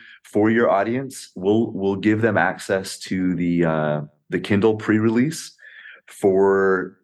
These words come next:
I think Amazon makes us charge, like, ninety-nine cents for it. We can't give away for free, but we'll give it to them for ninety-nine cents. But it's, it's a really, it's about a lot we talk, the mindsets and perspectives necessary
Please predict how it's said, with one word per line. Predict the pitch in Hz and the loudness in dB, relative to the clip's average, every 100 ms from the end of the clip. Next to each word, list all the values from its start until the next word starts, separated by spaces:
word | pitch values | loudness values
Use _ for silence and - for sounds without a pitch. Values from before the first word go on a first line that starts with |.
| - | -4
I | - | 0
think | 127 123 - - | 2 0 -6 0
Amazon | 110 113 107 | 2 4 4
makes | 101 98 98 | 2 0 -4
us | |
charge, | - 92 90 | -2 0 0
like, | 87 82 | -2 -2
ninety-nine | 82 85 82 78 | -4 -2 0 0
cents | 73 - - | -2 -6 -8
for | - - | -4 -2
it. | |
We | 95 | 0
can't | 139 135 | 0 2
give | 143 | 4
away | 131 127 | 4 2
for | 120 | -2
free, | 107 - 117 113 110 110 - _ - | -4 2 2 2 -2 -10 -20 _ 0
but | 101 - | 2 2
we'll | 101 | 0
give | 98 | 2
it | 110 | 0
to | 113 | -2
them | 101 | -4
for | 98 | -2
ninety-nine | 87 85 92 87 85 | -2 -2 -2 -4 -4
cents. | 85 90 82 82 - - - - - | -2 0 0 -2 -12 -16 -20 -6 2
But | 98 | 2
it's, | - - | 2 -2
it's | 107 | -2
a | 104 | 0
really, | 92 110 127 120 - | 0 2 2 0 -4
it's | - | -10
about | 87 90 98 | -6 0 0
a | 92 | 2
lot | 87 98 | 0 -2
we | 98 95 | -4 -8
talk, | 85 85 85 | -4 -4 -2
the | 82 | -2
mindsets | 80 90 104 107 110 110 - | 0 -2 -4 -2 0 0 -6
and | 85 | -12
perspectives | - 80 - 90 92 - 104 104 - 82 | -8 -8 0 -2 -2 -2 -2 -2 -8 -2
necessary | 85 - 101 - 101 107 117 | -2 -2 -6 -2 0 2 -2